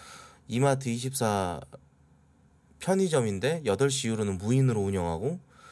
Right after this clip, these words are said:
저기서 또 카페 아메리카노 못지않은, 예, 그런 커피 머신이 있어갖고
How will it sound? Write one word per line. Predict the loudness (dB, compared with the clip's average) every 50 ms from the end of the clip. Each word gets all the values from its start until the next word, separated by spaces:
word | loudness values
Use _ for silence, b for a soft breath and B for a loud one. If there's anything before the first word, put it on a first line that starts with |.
| B B B B B
저기서 | B -2 -2 0 0 -2 -2
또 | 0 0 0 0 0 -2 -4 _
카페 | 0 0 0 0 0 0 2 2 4 4 4 4 4 4 2
아메리카노 | 2 0 0 0 0 0 0 -2 -4 -2 -2 0 0 0 0 0 -2 -4 -4 -6 -8 -8 -6
못지않은, | -4 -4 -2 -2 0 0 2 2 2 0 -2 -4 -6 -8 -12 -16 _ b b b b b b b b b -10 -6
예, | -6 -4 -4 -6 -8 -10 -12
그런 | -8 -4 -2 -2 -2 -2 -4 -8 -10 -16 -20 _ _ _ -20 B B B B B B B B B B B B B -6
커피 | -2 -2 -2 0 -2 -2
머신이 | 0 2 2 2 2 2 0 0
있어갖고 | 0 0 0 -2 -2 -2 -4 -8 -8 -10 -10 -10